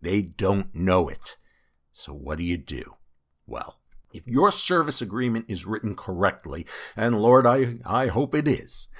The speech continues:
then your agreement specifically says, "If we don't agree in writing to provide you a service, then you don't get that service, and we are not responsible for anything that could happen as a result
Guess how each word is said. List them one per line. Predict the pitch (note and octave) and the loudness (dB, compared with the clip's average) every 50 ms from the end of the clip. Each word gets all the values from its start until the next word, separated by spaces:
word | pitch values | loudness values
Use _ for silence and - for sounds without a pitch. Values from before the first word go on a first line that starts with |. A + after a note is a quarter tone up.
| - - - - | -20 -20 -16 -8
then | - F#2 G#2 A2 | -4 -2 2 4
your | A#2 D3 F#3+ G3 | 6 6 6 4
agreement | D#3 G#2 A2 B2 A#2 G#2+ G2+ G2+ - - - | 2 0 0 0 2 0 0 -4 -8 -10 -10
specifically | - - - - - B2+ A2+ - - F3 G3+ - D4 - - A2+ F2 | -8 -6 -6 -6 -6 -8 -8 -4 -2 -2 -2 -2 -2 -4 -2 -2 -2
says, | - - E2+ C2 G1+ G1+ G1+ - - - - _ _ - | -2 -4 -6 -8 -10 -12 -14 -16 -16 -18 -20 _ _ -12
"If | F#2 E2 | -12 -10
we | F2 F#2 B2+ G3 A3+ | -8 -6 -2 0 2
don't | A3 A3+ G#3+ G3 | 4 4 4 2
agree | E3+ - - C#3 C#3+ C#3 | 0 -2 -4 -4 -2 0
in | B2+ A#2 | 0 2
writing | A2 A2+ G#2+ G#2+ F#2+ E2 E2 D#2+ | 4 6 6 6 4 0 -4 -10
to | - - | -12 -14
provide | - - E2+ D#2+ F2+ F2 F#2+ F2+ D#2+ | -10 -8 -4 -2 0 0 0 -2 -2
you | G2 A#2 G#2+ | -4 -4 -4
a | - | -4
service, | - - - F#2 F2 F2+ G#2+ A#2+ A#2+ - - - _ _ _ _ _ _ _ _ _ - | -6 -6 -6 -4 -4 -2 -2 -2 -2 -4 -6 -8 _ _ _ _ _ _ _ _ _ -8
then | - G2+ G#2+ | -6 -4 -2
you | A#2+ D#3+ G3 | 0 2 2
don't | G#3 G3 F#3 - | 2 2 0 -2
get | - F3 E3+ - - | 0 2 2 2 2
that | - D#2+ C#2+ C2+ - | 0 -4 -8 -8 -8
service, | - - - D2+ D2 C#2 E2+ E2+ - - - | -8 -6 -6 -6 -6 -6 -6 -6 -6 -6 -4
and | G2 F#2+ F#2 | -4 -4 -2
we | F2 F#2 | -2 -2
are | F#2+ F2 | -2 -2
not | E2+ F2 F2+ G#2 A2+ B2+ C#3+ - | -2 -2 0 2 2 2 2 0
responsible | - C#3+ - - - - B2 A#2+ B2 B2 - - A2+ G#2 | -4 -6 -6 -6 -4 -2 -2 -2 -2 -2 -4 -6 -8 -12
for | - - - - - - - | -14 -16 -18 -18 -18 -16 -12
anything | - D#3 E3 F#3 F#3+ D3 B2+ - F3 F#3 F3+ | -10 -8 -4 -4 -4 -4 -4 -4 -4 -4 -4
that | D3 D3+ - | -4 -6 -4
could | - B2+ - | -4 -4 -4
happen | - - - C3+ C3+ - D#3 D3+ D3 | -6 -6 -6 -6 -6 -4 -6 -6 -6
as | - B2+ B2 G#2+ A2 | -4 -4 -4 -4 -4
a | |
result | A2 G#2+ A2 G#2 A2 D3+ E3 A#2+ F2+ - | -4 -4 -4 -2 0 0 0 0 -2 -8